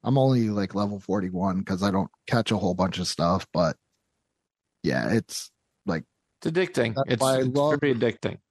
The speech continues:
Speaker 1: I love my job because I walk constantly, so I'm constantly hatching eggs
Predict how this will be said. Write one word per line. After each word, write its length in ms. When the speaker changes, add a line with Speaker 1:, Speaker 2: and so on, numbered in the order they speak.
Speaker 1:
I 80
love 300
my 180
job 480
because 260
I 80
walk 320
constantly, 680
so 180
I'm 160
constantly 600
hatching 460
eggs 640